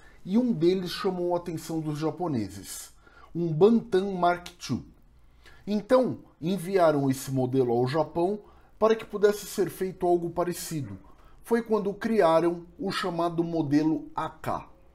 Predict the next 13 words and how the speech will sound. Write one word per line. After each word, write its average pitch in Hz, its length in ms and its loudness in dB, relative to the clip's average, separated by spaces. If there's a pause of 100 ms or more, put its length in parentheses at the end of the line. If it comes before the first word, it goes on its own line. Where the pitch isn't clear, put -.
(340)
Desse 254 320 -4
protótipo 131 840 -6
originou 147 800 -2
o 143 220 2
A 175 140 -2
K 160 260 -4
dez, 120 720 -4 (420)
para 185 160 0
ser 190 220 -2
utilizado 170 680 -4
pelo 160 260 -4
Exército 147 520 -2
Imperial. 139 540 -2